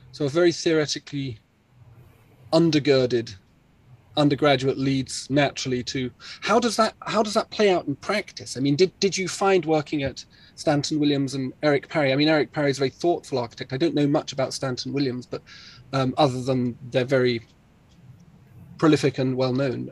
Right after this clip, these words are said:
um, how does, how does a,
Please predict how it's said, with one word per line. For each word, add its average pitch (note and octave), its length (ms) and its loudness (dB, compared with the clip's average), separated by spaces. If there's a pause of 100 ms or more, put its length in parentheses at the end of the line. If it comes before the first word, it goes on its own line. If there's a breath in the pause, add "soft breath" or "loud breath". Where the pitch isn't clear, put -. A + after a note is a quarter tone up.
um, C3+ 400 0 (880)
how E3+ 220 4
does, F3+ 240 0
how F3 200 4
does E3+ 160 0
a, D3+ 120 0